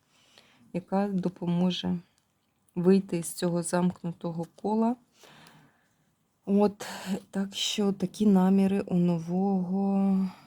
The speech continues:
а, м, у,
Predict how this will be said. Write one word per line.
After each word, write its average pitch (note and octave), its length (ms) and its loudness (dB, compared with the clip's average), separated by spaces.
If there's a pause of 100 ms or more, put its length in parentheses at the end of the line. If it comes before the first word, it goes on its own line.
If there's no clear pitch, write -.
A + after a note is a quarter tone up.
(160)
а, - 140 -8 (1700)
м, E3+ 440 -4 (400)
у, F3+ 40 -4